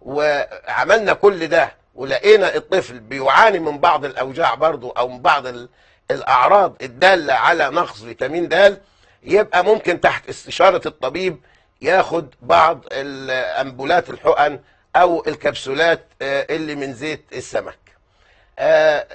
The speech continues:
ده بالنسبة لمشكلة، آه، نقص الفيتامين د اللي هي بتسبب مشاكل للأطفال في العظام، وربما تؤدي إلى الكساح أو هشاشة العظام.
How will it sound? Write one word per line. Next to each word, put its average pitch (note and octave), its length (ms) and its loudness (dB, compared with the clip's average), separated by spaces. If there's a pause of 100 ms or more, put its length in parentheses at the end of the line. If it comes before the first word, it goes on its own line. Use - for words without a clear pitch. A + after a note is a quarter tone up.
(120)
ده G3 200 6
بالنسبة G#3 680 4 (420)
لمشكلة، F3+ 920 -4 (640)
آه، D3+ 360 0
نقص - 600 -6
الفيتامين C#3 720 -6
د A#2+ 60 -2
اللي C3+ 540 0
هي D3+ 80 0
بتسبب C3 680 -8
مشاكل C3 640 -4 (420)
للأطفال C3 720 -4
في - 120 -12
العظام، B2 640 -8 (260)
وربما C3+ 520 0
تؤدي C#3+ 540 -6
إلى D3 100 -6
الكساح C3 640 -6
أو C3 140 -2
هشاشة A#2+ 560 -6 (140)
العظام. G2 420 -8